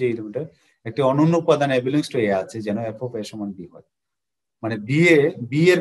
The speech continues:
কোনো না কোনো উপাদান এর কোনো না কোনো উপাদানের সাথে সম্পর্কযুক্ত, ওইটাই লেখা আছে এখানে। তো সেক্ষেত্রে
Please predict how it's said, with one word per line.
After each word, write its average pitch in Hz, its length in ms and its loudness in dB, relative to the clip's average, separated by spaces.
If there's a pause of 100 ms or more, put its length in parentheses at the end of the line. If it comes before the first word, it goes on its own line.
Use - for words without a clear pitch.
কোনো 156 160 2
না 185 120 0
কোনো 160 160 2
উপাদান 131 300 0
এর 123 160 2
কোনো 139 160 -4
না 156 120 -2
কোনো 131 180 -4
উপাদানের 117 400 -4
সাথে - 140 -4 (460)
সম্পর্কযুক্ত, 120 600 -4 (180)
ওইটাই 135 280 0
লেখা 95 180 -8
আছে 80 160 -18
এখানে। 80 180 -18 (460)
তো - 60 -10 (240)
সেক্ষেত্রে 180 440 2